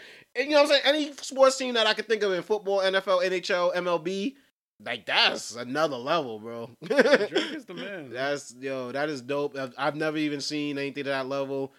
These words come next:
Speaker 1: other than Toronto, which, you know what I mean, obviously he's from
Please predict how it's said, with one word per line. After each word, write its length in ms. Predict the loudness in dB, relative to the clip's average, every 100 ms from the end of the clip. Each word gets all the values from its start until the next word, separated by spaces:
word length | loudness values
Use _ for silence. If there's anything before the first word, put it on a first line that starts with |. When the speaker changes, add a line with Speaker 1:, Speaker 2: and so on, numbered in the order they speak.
| 0
Speaker 1:
other 160 | 4
than 100 | 4
Toronto, 580 | 2 -2 -2 0 0 -2
which, 300 | -2 -6 -8 -14
you 80 | -12
know 60 |
what 60 | -10
I 20 |
mean, 180 | -10 -10 -10
obviously 280 | -10 -8 -8
he's 80 |
from 260 | -8 -8